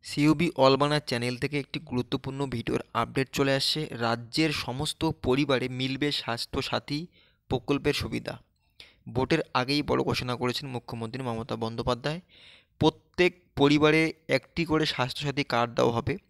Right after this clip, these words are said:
সেই কার্ডের মধ্যে কিন্তু আপনারা পাঁচ লক্ষ করে টাকা মিলবে সেই কার্ডটার মধ্যেই। কিন্তু এই কার্ডটি আপনারা কিভাবে পাবেন, কবে থেকে পাবেন, সম্পূর্ণ স্টেপ এখানে জানিয়ে দিয়েছি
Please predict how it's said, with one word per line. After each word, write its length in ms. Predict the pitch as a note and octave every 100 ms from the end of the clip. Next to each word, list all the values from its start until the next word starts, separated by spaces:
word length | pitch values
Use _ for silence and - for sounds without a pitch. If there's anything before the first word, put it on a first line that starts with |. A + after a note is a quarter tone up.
| _ _
সেই 160 | - C3 _
কার্ডের 360 | B2 A#2+ C#3 D#3+
মধ্যে 300 | D#3 D3+ D#3
কিন্তু 360 | D#3+ D#3 E3+ -
আপনারা 420 | - B2+ C3+ C3+ C#3
পাঁচ 300 | - C3+ D3 D3
লক্ষ 300 | D3 - D3
করে 220 | - B2
টাকা 360 | A#2+ A2+ D#3 B3 _ _ _ C3
মিলবে 400 | C3 C#3 C#3+ E3
সেই 220 | - B2+ -
কার্ডটার 420 | A#2+ - - G#3 - _ _ _ -
মধ্যেই। 400 | D3+ B2 B2 G2 _ - - - _ _ _ _ _
কিন্তু 340 | D#3 E3 F#3 -
এই 140 | F3
কার্ডটি 480 | F3 C#3 C#3 - E3 -
আপনারা 320 | B2+ C#3+ D3
কিভাবে 340 | - C3+ C#3+
পাবেন, 360 | C#3 A2 B2 C#3+
কবে 200 | - B2+
থেকে 200 | C#3+ C#3
পাবেন, 260 | C#3 A2+ C3+
সম্পূর্ণ 540 | - C3 C3+ - D3 - C3
স্টেপ 260 | - D3 -
এখানে 280 | C3 C3
জানিয়ে 260 | A#2+ A2 A2+
দিয়েছি 300 | A#2 A#2+